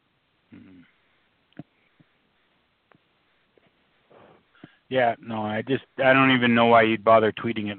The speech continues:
because he knew he, I mean, he got busted doing something he wasn't supposed to be doing. And, and what did he do? He tried to justify it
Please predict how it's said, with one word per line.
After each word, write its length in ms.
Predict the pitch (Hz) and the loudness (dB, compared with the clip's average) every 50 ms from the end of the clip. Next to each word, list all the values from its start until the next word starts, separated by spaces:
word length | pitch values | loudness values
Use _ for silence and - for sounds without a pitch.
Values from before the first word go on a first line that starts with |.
| - 104 | -16 -20
because 240 | 104 95 - 104 | -18 -16 -16 -12
he 100 | 101 107 | -8 -6
knew 160 | 107 110 113 113 | -6 -4 -4 -4
he, 220 | 110 107 107 104 - - | -4 -6 -8 -8 -6 -4
I 60 | 127 127 | -2 0
mean, 120 | 131 127 | 0 2
he 60 | 131 | 2
got 160 | 143 143 117 | 2 2 4
busted 280 | - - 151 - - 135 | 4 2 2 2 0 -2
doing 180 | 123 139 139 131 | -2 -2 0 0
something 180 | 151 143 143 143 | 0 0 0 0
he 60 | 139 | 0
wasn't 180 | 143 143 143 | 0 -2 -2
supposed 220 | 131 - 151 147 - | -4 -4 -6 -6 -6
to 80 | 147 | -8
be 80 | 135 131 | -10 -6
doing. 320 | 127 156 165 123 95 87 - _ _ - - - - - _ | -4 -2 -2 -2 -2 -4 -10 _ _ -20 -20 -20 -20 -18 _
And, 220 | - 104 107 113 117 - | -6 -4 -4 -4 -6 -6
and 340 | - 113 113 110 113 113 113 | -6 -8 -8 -6 -6 -4 -2
what 120 | 120 123 | 0 0
did 120 | 131 135 123 | 0 0 -2
he 120 | 123 117 | -4 -4
do? 180 | 101 110 120 139 | -2 0 2 2
He 80 | 151 | 2
tried 240 | 135 - - 127 117 | 0 2 2 2 2
to 60 | 113 98 90 - | 2 -2 -4 -2
justify 640 | - 113 110 - - 143 - - 156 165 175 175 | 0 0 0 0 -4 -4 0 2 2 4 4 4
it 80 | 170 | 2